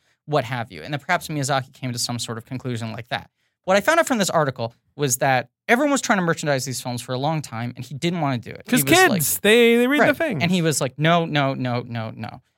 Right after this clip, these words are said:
Speaker 1: which of course made people work harder and harder to try to sell him on the idea. And they were like, "Eventually someone came into our offices, a company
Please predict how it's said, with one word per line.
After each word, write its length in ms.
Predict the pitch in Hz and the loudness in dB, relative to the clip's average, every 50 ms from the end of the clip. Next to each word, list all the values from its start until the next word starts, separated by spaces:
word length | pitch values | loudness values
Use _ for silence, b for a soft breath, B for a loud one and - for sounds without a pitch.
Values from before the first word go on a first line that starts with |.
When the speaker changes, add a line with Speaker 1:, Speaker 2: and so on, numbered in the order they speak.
| _ _ | _ _
Speaker 1:
which 140 | 156 156 - | -8 -6 -4
of 100 | 175 165 | -6 -6
course 320 | - - 262 240 214 - - | 2 4 4 4 4 2 -2
made 160 | 190 185 170 | -2 -4 -2
people 220 | 175 190 - - 151 | -4 -6 -10 -6 -6
work 180 | 156 156 - - | -6 -6 -8 -6
harder 300 | - 165 156 151 147 139 | -4 -4 -2 -2 -2 -4
and 80 | 135 | -4
harder 300 | 127 - 143 127 120 123 | -4 -4 -4 -4 -4 -6
to 20 | 120 | -8
try 180 | - - 120 | -6 -6 -6
to 40 | 117 | -6
sell 220 | - - 127 117 | -4 -4 -4 -4
him 60 | 117 120 | -4 -4
on 120 | 117 113 | -6 -6
the 80 | 117 113 | -8 -8
idea. 380 | 110 110 - 113 113 139 147 - _ _ _ _ | -10 -10 -12 -12 -14 -14 -14 -16 _ _ _ _
And 100 | - 147 151 | -4 -2 0
they 60 | 143 | 2
were 140 | 139 147 143 | 2 2 2
like, 160 | 139 139 135 - - | 2 2 0 0 0
"Eventually 640 | 170 156 139 135 170 196 208 196 - 226 220 226 | 0 0 2 2 2 2 2 0 -2 -2 -2 -2
someone 440 | 214 - - 202 175 175 185 180 180 | -2 0 2 2 2 0 0 -2 -4
came 260 | 165 - - 170 160 | -6 -4 -4 -4 -4
into 160 | 170 170 - 208 | -4 -4 -2 0
our 120 | 202 190 | 2 2
offices, 480 | 165 147 135 131 - 131 - 139 123 - | 4 4 2 2 -2 -8 -10 -10 -12 -12
a 60 | 131 | -16
company 560 | - - - 160 143 127 - 131 127 123 120 | -16 -10 -6 -6 -6 -6 -6 -6 -6 -6 -6